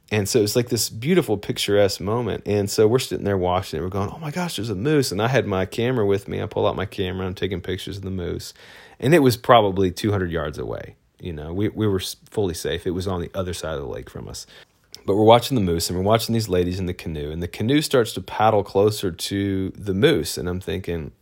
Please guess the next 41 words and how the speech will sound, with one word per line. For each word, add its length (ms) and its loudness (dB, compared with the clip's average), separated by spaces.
"Ooh, 140 0
that 160 0
doesn't 240 0
seem 260 -6
like 200 -8
a 40 -10
good 220 -4
idea." 500 -6
But 140 4
sure 180 4
enough, 180 8
the 80 0
moose, 300 6
like, 180 6
turns 280 2
around 360 0
with 200 0
its, 300 -4
like, 320 0
little 200 0
baby 260 2
moose 480 -4
and, 340 -2
uh, 480 -4
and 140 -2
walks 260 2
back 300 0
into, 220 -2
like, 180 -2
the 80 -6
tall 300 0
grass 340 -4
on 80 -10
the 100 -6
edge 180 -6
of 60 -12
the 80 -6
lake 320 -6
and, 140 -10
like, 180 -12
disappears. 680 -12